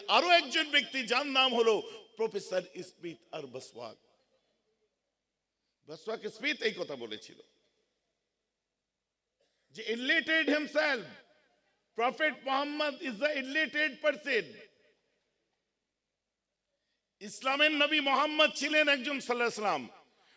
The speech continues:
মোহাম্মদ ছিলেন একজন অশিক্ষিত নবী। আমার আল্লাহ কুদরতি হাতে তার গর্দান চেপে ধরলেন,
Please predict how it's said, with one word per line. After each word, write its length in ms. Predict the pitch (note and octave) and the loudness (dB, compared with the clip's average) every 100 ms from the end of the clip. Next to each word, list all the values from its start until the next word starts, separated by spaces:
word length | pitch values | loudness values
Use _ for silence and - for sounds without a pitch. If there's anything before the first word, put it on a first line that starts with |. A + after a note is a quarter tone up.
| - | -4
মোহাম্মদ 520 | A3 C4 D4+ D4+ D#4 | 2 6 6 4 0
ছিলেন 320 | - C#4 D4+ D4+ | 0 0 4 4
একজন 300 | C#4 D4 D4+ | 4 4 6
অশিক্ষিত 560 | D4 D4 E4 - D#4 | 6 4 2 2 0
নবী। 500 | D#4 D#4 C#4 A#3 C#3+ - - - _ _ _ _ _ _ _ _ _ _ _ _ | 2 4 4 4 0 -8 -16 -20 _ _ _ _ _ _ _ _ _ _ _ _
আমার 260 | C#3 E3 F3 | -16 -8 -4
আল্লাহ 260 | F3+ F3 E3+ | -2 -2 -4
কুদরতি 520 | - F#3 E3+ E3+ D#3+ | -4 -8 -6 -8 -6
হাতে 240 | D#3 E3+ | -8 -8
তার 220 | E3 D#3+ D3+ | -10 -10 -6
গর্দান 420 | D#3+ D#3 D#3 D3+ | -6 -4 -4 -6
চেপে 280 | - D3+ D#3 | -12 -12 -8
ধরলেন, 420 | D3 D#3+ F3 | -8 -6 -8